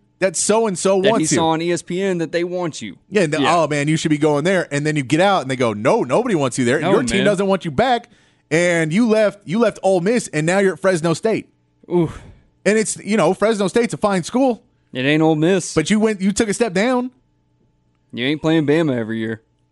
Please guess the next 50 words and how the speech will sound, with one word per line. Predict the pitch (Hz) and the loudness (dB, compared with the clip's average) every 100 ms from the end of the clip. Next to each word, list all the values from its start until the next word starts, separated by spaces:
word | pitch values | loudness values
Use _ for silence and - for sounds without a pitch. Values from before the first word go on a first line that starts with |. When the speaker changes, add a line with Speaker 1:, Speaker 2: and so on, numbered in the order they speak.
| _ - | _ -4
Speaker 1:
So | - 139 127 127 | 0 2 2 0
that, | 175 190 180 | 0 0 0
that's | 185 190 | -2 0
what | 175 170 | -2 0
you | 160 | -2
have | 131 | -2
to | |
look | 127 113 | -4 -2
at. | 117 120 | 0 0
Uh, | 131 127 | -2 -2
I | |
do | 143 | 0
wanna | 208 185 | 0 0
say | 165 160 | 0 0
real | 147 139 | 0 0
quick | 151 131 | -2 0
about | 127 117 | -2 0
Texas | 143 131 127 | -2 -2 -2
and | 117 | -2
Washington. | 110 113 113 113 113 | 0 -2 -2 -4 -4
We're | 107 | -2
gonna | 120 | -2
go | 117 | 0
a | 110 | -2
little | |
bit | 110 | -2
longer | 101 104 | -2 -2
on | 98 | -2
this. | 104 | -2
We | 123 | -2
may | 110 | -4
mention | 107 101 101 | -4 -6 -8
it | |
again, | 92 101 90 _ _ _ - | -4 -4 -6 _ _ _ -4
uh, | 101 90 | -2 -2
as | 95 | -6
we | 110 | -6
get | 120 | -2
into | 175 170 | -2 0
it. | 165 | 0
But | 143 | 0
it's | 139 156 | -2 -4
an | |
interesting | 156 196 196 202 185 156 | -4 -4 0 -2 -2 -2
thing | 156 147 135 _ _ _ _ _ _ _ _ _ - | -2 -2 -8 _ _ _ _ _ _ _ _ _ -2
about | 143 151 147 | 0 0 -2
the | |
matchup | 139 139 135 139 | -2 0 0 -2
with | 123 | 0
Washington | 117 123 120 117 123 113 | 0 0 -2 -6 -4 -4